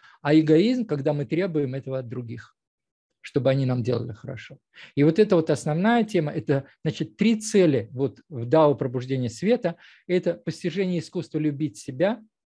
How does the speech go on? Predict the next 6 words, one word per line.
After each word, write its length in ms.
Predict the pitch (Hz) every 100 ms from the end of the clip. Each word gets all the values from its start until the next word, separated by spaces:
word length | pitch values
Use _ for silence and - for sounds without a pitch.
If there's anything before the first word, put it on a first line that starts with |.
| _ _
исцелять 560 | - - - 147 190 226
себя. 360 | - 156 131 135
Вторая 340 | - 156 175
цель — 300 | 170 - 143 - _ _ _ _
постижение 480 | 156 165 190 185
искусства 400 | 175 - 175 -